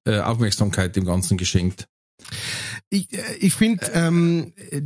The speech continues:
Speaker 2: Aufmerksamkeit ist schon okay, ist schon cool. Das Problem ist, die Aufmerksamkeit ist auf dem Falschen. Ähm,
Speaker 1: Ja.
Speaker 2: die Aufmerksamkeit ist nämlich, äh, auf diesen Song und den Text von dem Song. Und was man dabei ganz gern vergisst oder was viele da ganz gern vergessen dabei ist,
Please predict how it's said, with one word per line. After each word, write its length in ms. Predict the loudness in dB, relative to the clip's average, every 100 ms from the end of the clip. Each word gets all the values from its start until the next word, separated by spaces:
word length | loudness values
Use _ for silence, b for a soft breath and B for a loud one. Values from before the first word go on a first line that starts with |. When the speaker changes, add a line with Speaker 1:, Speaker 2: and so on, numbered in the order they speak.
| -6
Speaker 2:
Aufmerksamkeit 760 | -2 2 2 4 2 4 4 4
ist 140 | 2
schon 160 | 4 2
okay, 600 | 2 2 2 2 0 -4 0
ist 200 | 2 2
schon 180 | 0 0 2
cool. 280 | 2 4 0 _ _ b b
Das 160 | 0 0
Problem 460 | 2 2 2 4
ist, 140 | 4 4
die 100 | 2
Aufmerksamkeit 760 | 2 2 2 2 2 4 2 2
ist 120 | 2
auf 140 | 2
dem 180 | 2 2
Falschen. 680 | 2 2 2 2 0 -2 -6 _ -2
Ähm, 340 | 2 4 4
Speaker 1:
Ja. 120 | 2
Speaker 2:
die 100 | 2
Aufmerksamkeit 840 | 0 2 2 2 2 2 2 2
ist 140 | 2 4
nämlich, 460 | 4 4 2 0
äh, 160 | -2 -2
auf 180 | 0 0
diesen 520 | 2 2 4 2 0
Song 400 | 0 2 2 4
und 140 | 2 2
den 160 | 2
Text 340 | 2 0 0 0
von 100 | 2
dem 140 | 2
Song. 440 | 2 2 2 2 -2 B B B B
Und 160 | 2 4
was 140 | 4
man 180 | 4 2 0
dabei 360 | 0 0 0
ganz 340 | 2 2 2 2
gern 220 | 2 4
vergisst 480 | 2 4 2 4 2
oder 160 | 2
was 100 | 2
viele 300 | 4 4 4
da 80 | 2
ganz 320 | 2 0 0 2
gern 220 | 2 4
vergessen 500 | 2 2 2 2 2
dabei 340 | 2 0 0
ist, 360 | 2 2 2